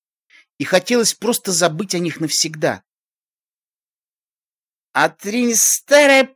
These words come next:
Преминовая, так?» Я ещё раз стукнула копытом по стойке.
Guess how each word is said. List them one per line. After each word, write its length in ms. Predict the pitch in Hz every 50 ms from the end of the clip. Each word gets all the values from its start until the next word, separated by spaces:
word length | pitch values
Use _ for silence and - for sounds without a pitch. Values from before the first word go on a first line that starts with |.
| _
Преминовая, 920 | - 262 240 262 254 262 269 262 269 311 339 339 311 262 226 208 185 180 180 _
так?» 420 | - 277 302 311 311 - - - - _ _ _ _ _ _ _ _ _ _ _ _ _ _ _
Я 300 | 117 117 147 190 202 185
ещё 280 | 170 - - - 185
раз 160 | 170 175 165
стукнула 340 | - - 185 - - 175 165
копытом 420 | 147 - 160 160 165 - - 147 143
по 140 | - 156
стойке. 420 | 156 - - 151 123 110 - -